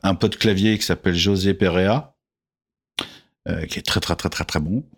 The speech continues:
vraiment, et qui est capable de faire, euh, des, des, des musiques classiques, enfin qui va très très loin. Et puis par ailleurs, euh, et puis toujours, euh, Gary, Gary Gangster Beat, toujours avec moi, euh,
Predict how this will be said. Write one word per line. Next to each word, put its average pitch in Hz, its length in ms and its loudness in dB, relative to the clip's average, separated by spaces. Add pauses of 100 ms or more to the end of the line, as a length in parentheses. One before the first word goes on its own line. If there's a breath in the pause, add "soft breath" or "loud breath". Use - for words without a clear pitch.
(180)
vraiment, 85 340 0 (260)
et 80 120 0
qui - 380 -6
est 73 100 -4
capable 78 400 -6
de 73 80 -6
faire, 78 320 -4
euh, 52 480 -10
des, 50 160 -8
des, 50 220 -6
des 78 120 -6
musiques 85 380 -4
classiques, 85 560 -2
enfin 78 240 -4
qui - 160 -8
va 73 80 -6
très - 180 -4
très 87 160 0
loin. 123 240 4 (680 loud breath)
Et 107 120 4
puis 113 160 0
par 113 220 2
ailleurs, 120 420 2
euh, 98 680 2
et 80 40 0
puis - 200 -6
toujours, 98 420 2
euh, 85 60 2
Gary, 73 340 0 (220)
Gary 78 240 -2
Gangster 80 340 0
Beat, 85 200 -2
toujours 90 340 2
avec 80 240 0
moi, 104 540 2
euh, 78 80 -2